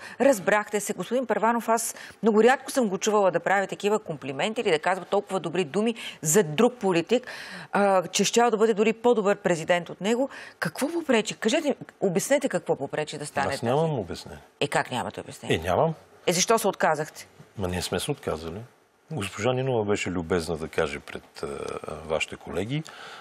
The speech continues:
Speaker 2: А, те от А Б В, от вас медиите ще разберат, че ние преустановяваме разговорите с тях. Няма един разумен аргумент защо са преустановени. Твърденията, че сме искали,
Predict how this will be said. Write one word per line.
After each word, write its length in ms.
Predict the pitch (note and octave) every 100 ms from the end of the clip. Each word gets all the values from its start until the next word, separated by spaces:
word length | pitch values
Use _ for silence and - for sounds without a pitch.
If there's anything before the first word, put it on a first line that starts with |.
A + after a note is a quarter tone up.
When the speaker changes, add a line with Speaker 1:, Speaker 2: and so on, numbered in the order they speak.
| -
Speaker 2:
А, 120 | G#2
те 240 | F#2+ - C#3
от 220 | A2+ F#2 G#2+
А 100 | F#2+
Б 140 | F2+
В, 160 | G#2+ C#3+
от 180 | C3 A2+
вас 200 | B2+ -
медиите 420 | A2+ G2+ F2+ -
ще 240 | - - F2
разберат, 440 | D#2+ - G2 B2
че 160 | - A2+
ние 140 | G#2+
преустановяваме 800 | - D#2 - D#2 D#2+ F#2 G2 G#2
разговорите 540 | G#2+ G#2+ A2 G#2+ -
с 60 | -
тях. 240 | - - - - -
Няма 240 | E2 F#2
един 220 | E2+ F#2+
разумен 420 | G#2 G2+ G#2+ G#2 F#2+
аргумент 480 | E2+ E2+ D#2 E2 - -
защо 280 | F2+ - D#2+
са 120 | F2
преустановени. 720 | F#2 F2 - G2+ G#2 A#2 G2+ - - - -
Твърденията, 600 | G2+ F2+ G2 G2+ F2+ -
че 140 | -
сме 200 | - F2
искали, 640 | F2 - F2+ E2 E2 D#2+